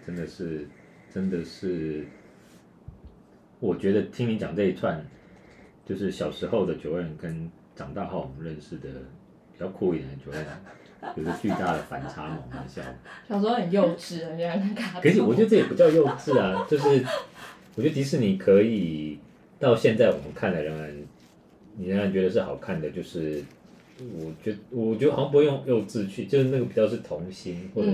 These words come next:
Speaker 1: 说
Speaker 2: 嗯。
Speaker 1: 像你讲的，他虽然小朋友，给小朋友看，但是最后面会有一些家庭的温暖，或者是
Speaker 2: 嗯。
Speaker 1: 他们，就我，我印象中小姐与流氓，反正他就是那种在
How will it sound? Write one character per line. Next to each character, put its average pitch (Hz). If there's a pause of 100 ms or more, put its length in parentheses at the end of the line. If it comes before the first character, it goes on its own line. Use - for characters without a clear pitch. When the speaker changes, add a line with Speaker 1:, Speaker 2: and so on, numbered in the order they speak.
(140)
Speaker 1:
说 90
Speaker 2:
嗯。 - (260)
Speaker 1:
像 117
你 113
讲 87
的， 87
他 95 (400)
虽 117
然 87 (120)
小 92
朋 101
友， 98
给 90
小 -
朋 107
友 98
看， 101
但 98
是 92
最 92
后 95
面 87
会 85
有 69
一 78
些 78
家 87
庭 78 (120)
的 80
温 85
暖， 82 (160)
或 82
者 - (120)
是 80
Speaker 2:
嗯。 73 (1000)
Speaker 1:
他 95
们， 85 (160)
就 95
我， 90
我 92
印 101
象 110
中 98
小 90
姐 90
与 76
流 78
氓， 71
反 78
正 95 (420)
他 104 (280)
就 110
是 107
那 104
种 80
在 85